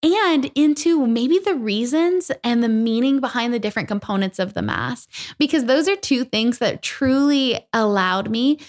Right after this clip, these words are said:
to f-, more fully receive what the Lord had for me in my prayer, but also to have a deeper appreciation for the beauty and the mystery of the Mass, um, and the Holy Eucharist. And so, um, I am just,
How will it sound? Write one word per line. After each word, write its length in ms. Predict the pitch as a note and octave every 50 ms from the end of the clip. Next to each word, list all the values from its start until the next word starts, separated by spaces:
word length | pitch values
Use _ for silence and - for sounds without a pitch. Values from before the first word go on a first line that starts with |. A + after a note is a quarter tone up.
| - - _ _ _
to 220 | - - C4 B3
f-, 120 | A3+ - -
more 280 | A3+ G#3+ G#3+ A#3 B3+ D#4
fully 380 | D4+ - - B3+ A#3+ B3 B3+
receive 500 | A#3+ G#3 G#3+ G3 - - - G#3 A#3 B3+
what 140 | C4 D4 C#4
the 80 | C#4+ D#4+
Lord 300 | D#4+ D#4+ D#4+ D#4+ E4 E4
had 260 | - D#4 - D4+ D4
for 160 | - - E4
me 180 | E4 E4+ F4 E4+
in 140 | E4 D#4+ E4
my 160 | E4 E4+ F4
prayer, 400 | E4+ - - F4 F4 F4 F4+ F4+ F4+ - - - - _ _
but 220 | - C#4 - - _
also 580 | - D4 D#4+ F4 E4+ - - D4+ C#4+ C4+ C4 A#3+
to 240 | B3+ - - C#4+ C#4
have 200 | A#3+ C4+ D4+ D#4
a 60 | D4+
deeper 380 | A3+ - B3 A#3 A#3+ D4 D4
appreciation 720 | D4+ D4+ - - B3 A3 - - G#2+ G2 G#3 - - A3 A3
for 160 | - - A3+
the 80 | G3+ G#3
beauty 440 | F#3+ - G3 G3 G#3 G#3+ A#3+ A#3
and 120 | A#3 A3+ G#3+
the 80 | G3
mystery 760 | F#3 F#3 F3+ F3+ F#3 - - - - A#2+ B2 B2+ C4 C4+ C4 - _ _ - _ - _ _
of 220 | A3+ A3+ G#3 G3 F#3
the 80 | G3+
Mass, 600 | F#3+ F#3 - F#2+ G2 A2 A3+ A#3 A#3 - - - - -
um, 260 | G#3 G3 F#3+ F#3+ F#3+
and 180 | - G3 G#3 G#3
the 60 | G#3
Holy 240 | G#3 G#3+ G3+ G3+ G3
Eucharist. 720 | F3+ F3+ F3 - - F#3+ G#2+ A2 G3+ - - - - - _ _ _ _ _ _ _ _ _ _ _ _ _ - _
And 180 | B3 C4+ B3+ A#3+
so, 400 | - - B3 A#3 A3+ A3+ A3 A3 - - - - - - - _
um, 440 | - B3 A#3 A3 G#3 G3 G3+ G3+ - - -
I 160 | A3+ A#3 B3 D#4+ E4+ D#4+ C4 B3+
am 160 | C#4+ C4+ A#3
just, 260 | B3+ B3 B3 - -